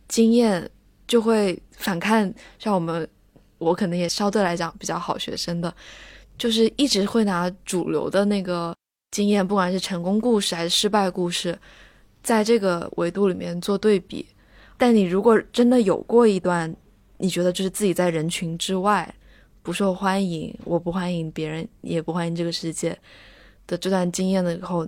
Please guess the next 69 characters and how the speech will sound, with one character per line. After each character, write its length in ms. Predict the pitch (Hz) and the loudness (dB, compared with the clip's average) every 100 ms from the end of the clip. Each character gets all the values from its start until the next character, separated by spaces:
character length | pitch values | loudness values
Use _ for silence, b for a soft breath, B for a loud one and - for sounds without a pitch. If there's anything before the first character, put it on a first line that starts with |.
| - | -4
你 120 | 190 | -6
反 220 | - 170 | -2 -4
而 160 | 165 175 | -2 -2
可 140 | 220 | 0
以 120 | 196 | -2
说： 200 | 170 180 | -2 -4
那 160 | 180 202 | 0 0
我 200 | 170 - | 0 -2
在 180 | 220 214 180 - | 0 0 0 -4
我 220 | 180 170 | 0 0
的 120 | - | 0
这 140 | - 220 | 0 2
个 120 | 208 - _ - | 2 -2 _ 2
边 180 | 208 | 4
缘 120 | 208 170 | 4 0
的 120 | 170 | -4
地 180 | 180 170 | -4 -4
方， 300 | 170 165 180 | -6 -6 -6
是 160 | 226 | -6
不 80 | 214 | -4
是 120 | 208 | -4
能 180 | 180 160 | -4 -4
够 280 | - 135 - b b b b b b b _ | -2 -2 -4 b b b b b b b _
搭 240 | 220 208 226 | 0 4 4
一 120 | 190 | 4
个 300 | 180 170 151 _ _ _ - | 2 2 0 _ _ _ -4
我 200 | 190 165 - - | 2 2 0 0
珍 240 | 202 214 | 2 4
视 200 | - 262 | 4 4
的 140 | 190 - | 2 0
价 200 | 175 175 | -4 -6
值 160 | - | -8
观， 180 | - - | -8 -8
不 140 | 196 | -6
管 120 | 185 190 | -8 -8
这 80 | 190 | -10
是 140 | 190 - | -12 -8
开 160 | 170 | -8
场 220 | 170 - | -6 -10
啊， 100 | - - _ _ - | -12 -14 _ _ -6
第 160 | 185 | -2
一 60 | 190 | 0
手 180 | 185 - | 0 -2
的 240 | 147 - B B | -6 -6 B B
写 220 | - 180 - | -6 -6 0
作 200 | 226 226 | 4 6
啊， 180 | 185 170 | 4 -2
还 220 | - - | -8 -10
是 160 | 180 175 | -8 -8
什 120 | 175 | -10
么 120 | - | -10
的， 180 | - - B B B | -10 -12 B B B
就 140 | - 208 | -2 0
是 40 | |
别 160 | 175 170 | 2 2
人 120 | 233 | 6
觉 80 | 226 | 4
得 60 | |
你 80 | 180 | 4
在 100 | 165 | 2
浪 240 | 180 175 170 | 4 4 2
费， 240 | - 175 | -4 -2
但 220 | 208 220 | 2 2
你 80 | 190 | 0
本 240 | - 185 | 0 0
来 220 | 160 151 185 | 0 -2 0
就 180 | 262 | 2
已 180 | 240 156 | 2 -2
经， 320 | - 196 220 | -4 0 0